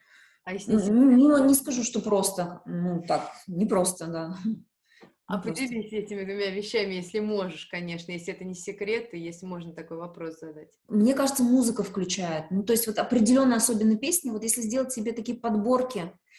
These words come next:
Speaker 2: мы причем разбирали, то есть есть вещи, я с одним руководителем, он как раз руководитель академии,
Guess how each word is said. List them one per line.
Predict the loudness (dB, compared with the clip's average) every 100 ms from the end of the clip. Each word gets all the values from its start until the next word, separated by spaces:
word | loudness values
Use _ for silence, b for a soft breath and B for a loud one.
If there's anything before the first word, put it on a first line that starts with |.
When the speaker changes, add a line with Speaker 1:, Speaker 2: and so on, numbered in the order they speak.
| B B
Speaker 2:
мы | 2 2
причем | 0 0 0
разбирали, | 0 2 2 0
то | -4
есть | -8 -12 _ -6
есть | -4 -4 -6
вещи, | -6 -4 -4 -6 -10 _ _ -6
я | 0 0 0
с | -4 -6 -10 -6
одним | -2 0
руководителем, | 0 -2 -2 -2 -4 -4 -2
он | -2
как | -4 -4
раз | -2 -2
руководитель | -4 -6 -4 -4 -4
академии, | -2 0 0 2 0